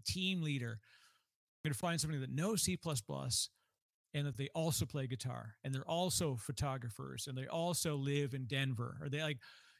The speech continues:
you find the other things, and the other thing is often way more important. And that is what comes out in this format of, you can say,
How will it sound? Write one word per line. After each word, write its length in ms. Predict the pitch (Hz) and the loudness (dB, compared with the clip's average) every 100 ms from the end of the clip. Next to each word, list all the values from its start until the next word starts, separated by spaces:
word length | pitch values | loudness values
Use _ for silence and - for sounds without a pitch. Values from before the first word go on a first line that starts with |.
| _ | _
you 120 | 147 | -2
find 360 | 113 180 180 175 | 0 2 2 2
the 140 | 151 - | 0 0
other 460 | 147 139 127 120 113 | 0 2 0 -2 -4
things, 540 | - - 196 180 123 139 | -6 -2 0 0 0 -2
and 100 | 131 | -2
the 140 | 135 - | -4 -2
other 260 | 190 202 170 | 0 2 0
thing 300 | - 220 190 | 2 2 2
is 120 | 143 | 0
often 400 | 143 139 135 123 | 0 -2 -4 -6
way 260 | 160 185 196 | -4 -2 0
more 220 | 180 175 | 0 0
important. 680 | 156 165 180 170 - - - _ _ _ _ | -2 -4 -4 -4 -6 -8 -8 _ _ _ _
And 160 | 120 123 | -4 -2
that 260 | 156 165 - - | 0 0 -2 -4
is 180 | 190 120 | -4 -2
what 160 | 147 | -4
comes 280 | - 143 123 | -4 -2 0
out 160 | 151 131 | 0 0
in 120 | 117 | -2
this 240 | 113 143 131 | -2 -2 -2
format 580 | - 180 190 139 123 127 | -2 -2 0 0 -2 -4
of, 140 | 113 | -6
you 140 | 160 139 | -8 -8
can 140 | 120 | 0
say, 400 | - 139 127 110 | 2 2 2 0